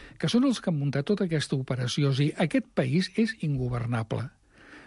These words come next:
Miris com es miri, perquè ni es poden fer mocions de censura en garanties d'èxit, perquè hi ha unes forces que són Podemos per un cantó i que són Ciutadans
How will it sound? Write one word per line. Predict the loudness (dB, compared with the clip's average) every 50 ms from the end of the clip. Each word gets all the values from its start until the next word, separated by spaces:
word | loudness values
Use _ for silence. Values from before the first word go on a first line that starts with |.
| 0
Miris | 2 4 4 4 4 2 0
com | -2 -2 -2 -2
es | -4 0 2
miri, | 2 4 4 2 0 -6 -8 _
perquè | -2 -2 -2 2 2 2 2 0 -2 -12 -20 -20 -20 -12 -4
ni | 0 2 4 4 2
es | 2 2
poden | 2 2 4 4 4 2
fer | 4 4 4
mocions | 4 4 2 0 0 0 2 2
de | 2 2 0
censura | 0 0 -2 -2 0 0 2 2 2 2 0 0 -2 -2
en | 0 0
garanties | 2 2 2 2 0 0 0 2 4 4 4 2 0 0
d'èxit, | 0 0 0 0 -2 -6 -6 -8 -8 -10 -14 -18 -20 -20 -20 -14 -6
perquè | -4 -4 -4 0 0
hi | 2
ha | 4 4
unes | 4 4 4 2 0 -2
forces | -2 -2 -2 0 -2 -2 -4 -4 -4 -4 -6 -6
que | -4 -4 -2
són | 0 2 2 2 2
Podemos | 2 0 2 2 2 2 0 -2 -4 -6 -8
per | -6 -4 -2
un | -2 -2 0
cantó | -2 -2 -2 -2 -2 -2 -2 -2
i | -4 -4
que | -4 -4
són | 0 2 2 2
Ciutadans | 2 0 -2 0 0 2 2 2 2 0 -2 -10